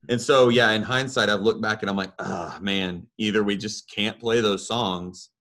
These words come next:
or I almost need to, like, get my keyboard player to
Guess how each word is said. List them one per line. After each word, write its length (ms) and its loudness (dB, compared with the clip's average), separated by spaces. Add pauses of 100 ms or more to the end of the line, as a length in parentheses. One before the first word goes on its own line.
(420)
or 220 2
I 80 6
almost 480 2
need 220 -2
to, 100 -8
like, 240 -6
get 120 -2
my 100 -4
keyboard 440 -4
player 420 0 (580)
to 380 -4